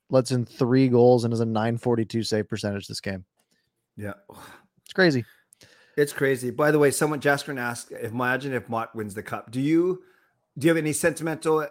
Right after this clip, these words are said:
Speaker 2: attachment to Tyler Mott?
Speaker 1: Oh, yeah. It would be great.
Speaker 2: Yeah.
Speaker 1: But I don't want the Rangers to really win. I'd rather Colorado win.
Speaker 2: Right,
Speaker 1: Um,
Speaker 2: right.
Speaker 1: if you had to rank the four teams and how you'd, in, in who you would like to win, one through
Speaker 2: Who I like
Speaker 1: four.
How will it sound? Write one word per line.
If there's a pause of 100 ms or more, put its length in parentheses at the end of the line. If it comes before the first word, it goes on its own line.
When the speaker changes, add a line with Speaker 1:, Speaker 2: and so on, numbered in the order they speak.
Speaker 2:
attachment
to
Tyler
Mott? (500)
Speaker 1:
Oh,
yeah. (100)
It
would
be
great. (460)
Speaker 2:
Yeah.
Speaker 1:
But
I
don't
want
the
Rangers
to
really
win.
I'd
rather
Colorado
win. (360)
Speaker 2:
Right,
Speaker 1:
Um, (220)
Speaker 2:
right.
Speaker 1:
if
you
had
to
rank
the
four
teams
and
how
you'd,
in,
in
who
you
would
like
to
win, (920)
one
through
Speaker 2:
Who
I
like
Speaker 1:
four.